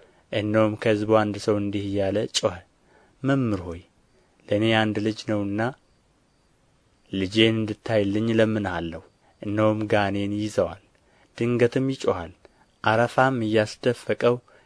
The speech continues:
ያንፈራግጠዋል፣ እየቀጠቀጠም በጭንቅ ይለቀዋል። ደቀ መዛሙርትህንም እንዲያወጡት ለመንሁ፣ አልቻሉምም።» ኢየሱስም መልሶ፣ «አንተ የማታምን ጠማማ ትውልድ፣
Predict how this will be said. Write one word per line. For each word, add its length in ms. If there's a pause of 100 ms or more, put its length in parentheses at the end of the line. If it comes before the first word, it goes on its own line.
(120)
ያንፈራግጠዋል፣ 1040 (500)
እየቀጠቀጠም 880
በጭንቅ 420 (140)
ይለቀዋል። 640 (560)
ደቀ 240
መዛሙርትህንም 840 (100)
እንዲያወጡት 760
ለመንሁ፣ 460 (600)
አልቻሉምም።» 800 (760)
ኢየሱስም 600
መልሶ፣ 360 (680)
«አንተ 360
የማታምን 840
ጠማማ 480
ትውልድ፣ 460